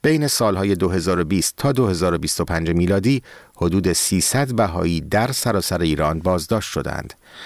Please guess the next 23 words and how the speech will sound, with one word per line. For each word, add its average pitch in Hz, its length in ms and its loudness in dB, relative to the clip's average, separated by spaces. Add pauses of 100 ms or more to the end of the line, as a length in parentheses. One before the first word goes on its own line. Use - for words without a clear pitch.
(260)
وزارت 78 280 0
خارجهٔ 85 380 2
آمریکا 92 420 0
در 101 200 2
بیانیهٔ 95 580 2
فارسی 95 440 -2
خود 110 200 0
نوشته 98 340 0
که 107 100 0
بهاییان 92 540 2
در 104 160 0
جمهوری 82 460 0
اسلامی 87 360 0
علاوه 90 300 2
بر 90 160 2
بازداشت 87 640 -2
از 87 200 -2
مصادرهٔ 85 640 0
اموال، 92 460 0
محرومیت 90 560 0
حضور 92 400 0
در 107 160 2
دانشگاه، 82 580 -2